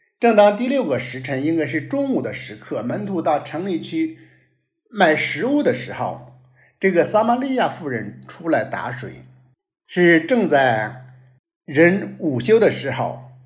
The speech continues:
正在人少的时候，在这个时间段，她出来，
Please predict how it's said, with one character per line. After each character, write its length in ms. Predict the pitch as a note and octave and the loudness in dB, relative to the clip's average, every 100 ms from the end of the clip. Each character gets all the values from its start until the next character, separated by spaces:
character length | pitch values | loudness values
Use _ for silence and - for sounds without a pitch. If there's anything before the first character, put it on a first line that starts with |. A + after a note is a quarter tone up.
| _ _ | _ _
正 160 | A#3+ G#3 | 4 6
在 120 | E3 | 6
人 280 | E3 A3 C4+ | 6 4 4
少 160 | D3 | 0
的 100 | G#2 | 0
时 200 | G2 A2 | -8 -10
候， 340 | A#2+ G2 - - _ _ | -6 -6 -8 -20 _ _
在 140 | F#3+ | 2
这 180 | G3 C4 | 4 2
个 100 | C3 | 2
时 180 | B2+ C3+ | -2 -4
间 220 | D3 C#3 | -4 0
段， 460 | E3+ G#2 - - - _ _ _ _ _ _ | 0 0 -8 -20 -20 _ _ _ _ _ _
她 220 | - F3+ | 4 4
出 320 | F3+ - G#3+ G3 | 4 -2 2 2
来， 420 | A#2 G2+ - | 2 -2 -14